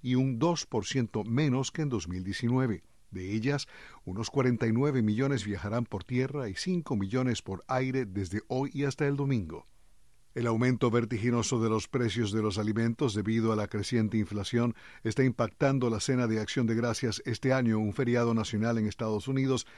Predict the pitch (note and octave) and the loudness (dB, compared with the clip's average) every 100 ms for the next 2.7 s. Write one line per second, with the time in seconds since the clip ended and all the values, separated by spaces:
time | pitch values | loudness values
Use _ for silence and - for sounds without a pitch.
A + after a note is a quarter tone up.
0 | - - F#2+ G2+ - A#2 A#2 G#2+ G2+ - | -20 -10 -6 -2 0 0 0 -2 -4 -2
1 | C#3+ D3+ C#3+ D3 - A#2+ A2 A2+ F#2+ A2+ | 2 2 0 -6 0 0 0 -2 0 2
2 | A2 A2+ B2 B2 A2 F2+ | 2 2 2 2 2 -2